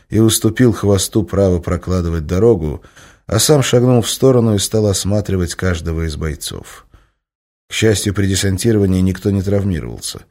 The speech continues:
Они бежали, наклонившись вперед, с ног до головы обвешанные оружием и снаряжением, автоматами, портативными разовыми гранатометами «Муха», боезапасом, питанием. На вещмешках закреплены тяжелые каски.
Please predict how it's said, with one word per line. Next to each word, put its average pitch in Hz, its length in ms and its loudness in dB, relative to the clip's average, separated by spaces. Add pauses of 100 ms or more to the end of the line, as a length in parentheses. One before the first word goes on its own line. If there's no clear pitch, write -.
(480)
Они 110 200 2
бежали, 117 440 6
наклонившись 101 680 0
вперед, 113 560 2
с - 140 -8
ног 95 300 -2
до 92 100 -2
головы 101 380 2
обвешанные 95 680 0
оружием 95 500 -2
и - 20 -2
снаряжением, 87 840 -4 (360)
автоматами, 98 880 -2 (240)
портативными 95 680 2
разовыми 92 460 2
гранатометами 90 720 -2
«Муха», 98 600 0 (260)
боезапасом, 98 880 2
питанием. 107 840 2 (360)
На 90 140 -2
вещмешках 107 720 2
закреплены 92 580 -2
тяжелые 90 540 -2
каски. - 600 -10